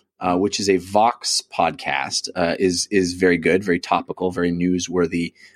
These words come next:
uh, one I listen to regularly. But, uh, there is one episode in particular, uh, came out on November fifteenth. It is with Whitney Phillips. Uh, and it is,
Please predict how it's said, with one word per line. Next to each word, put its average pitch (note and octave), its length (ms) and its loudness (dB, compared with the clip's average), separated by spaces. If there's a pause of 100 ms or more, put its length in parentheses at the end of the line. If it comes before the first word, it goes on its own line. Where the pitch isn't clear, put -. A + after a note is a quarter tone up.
(120)
uh, E2 160 2
one F2+ 160 2
I F2+ 60 4
listen E2+ 260 -2
to E2+ 260 -4 (480)
regularly. E2+ 880 0 (420)
But, C3 380 2 (100)
uh, A#2+ 380 4
there B2+ 220 4
is B2+ 240 4
one D#3 500 0
episode C3 380 2
in A2+ 240 0
particular, F#2 760 -4 (360)
uh, A2+ 80 -2
came C3 200 2
out B2 80 4
on G#2 140 2
November A2+ 320 0
fifteenth. B2 800 -4
It G2 160 -2
is G2 200 0
with F#2 140 -2
Whitney B2+ 400 0
Phillips. - 800 -2 (720)
Uh, G2+ 400 4 (100)
and A2+ 340 2
it C#3+ 280 2
is, B2 500 4